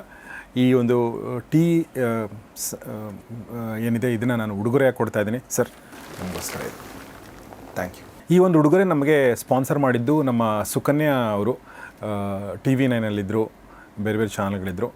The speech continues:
So, ಅವರು ಹೊಸದಾಗಿ ಸಂಸ್ಥೆ ಶುರು ಮಾಡಿದ್ದಾರೆ ಟಿ ನೈನ್ ಅಂತ. ಅವ್ರಿಗೂ ಕೂಡ ದ-, ವಿಜಯದಶಮಿಯ ಶುಭಾಶಯಗಳು. Thank you.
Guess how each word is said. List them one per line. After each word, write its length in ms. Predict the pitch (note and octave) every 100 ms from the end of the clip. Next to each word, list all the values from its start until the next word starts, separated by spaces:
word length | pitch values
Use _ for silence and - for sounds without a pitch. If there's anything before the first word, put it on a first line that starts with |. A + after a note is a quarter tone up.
| - - - -
So, 60 |
ಅವರು 260 | G#2+ G#2+ G2+
ಹೊಸದಾಗಿ 420 | G#2+ G2 A#2+ G#2+
ಸಂಸ್ಥೆ 340 | - G#2 G2
ಶುರು 220 | G2+ - G2+
ಮಾಡಿದ್ದಾರೆ 260 | F#2 G2
ಟಿ 220 | F2+ A#2+
ನೈನ್ 200 | A2+ G#2+
ಅಂತ. 180 | F#2+ G2+ B2+ - -
ಅವ್ರಿಗೂ 240 | A#2 D3 D#3+
ಕೂಡ 140 | C#3+ C#3+ C3+ - G#2+
ದ-, 200 | - A#2
ವಿಜಯದಶಮಿಯ 520 | G#2+ B2 A2 - G#2+ G2+
ಶುಭಾಶಯಗಳು. 500 | F#2 D#2+ - - G#2+
Thank 280 | - -
you. 220 | - -